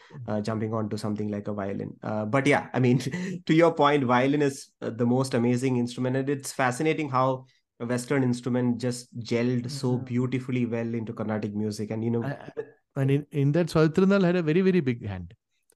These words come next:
Speaker 1: because it was Dikshitar's brother, Bal-, Muthuswami Dikshitar's brother, Baluswami Dikshitar,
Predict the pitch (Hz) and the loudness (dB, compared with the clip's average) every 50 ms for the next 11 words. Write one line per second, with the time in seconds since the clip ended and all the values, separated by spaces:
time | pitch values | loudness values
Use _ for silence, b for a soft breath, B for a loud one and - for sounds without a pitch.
0 | _ _ _ 117 117 - 143 127 131 120 135 143 139 - 117 113 107 107 110 135 | _ _ _ -8 0 0 2 2 2 2 2 2 2 0 -4 -6 -4 2 4 4
1 | 139 - - - 185 - 185 185 180 - 120 117 123 123 135 156 160 170 175 - | 4 4 4 2 4 4 4 2 2 -2 0 0 2 4 4 4 2 0 -4 -10
2 | - 143 120 107 110 117 127 131 123 113 117 117 147 147 147 - 156 156 151 147 | -10 -14 -8 -2 0 0 2 2 0 0 -2 0 0 0 0 0 0 0 0 0
3 | 143 123 - 151 143 135 131 131 131 127 117 117 123 143 151 151 - 160 156 156 | -2 -2 -2 -4 -4 -4 -2 -2 -2 -2 -2 0 0 0 0 0 -2 -2 -4 -2
4 | 139 143 135 123 - 147 - 156 175 | -2 -4 -4 -4 -6 -6 -6 -6 -6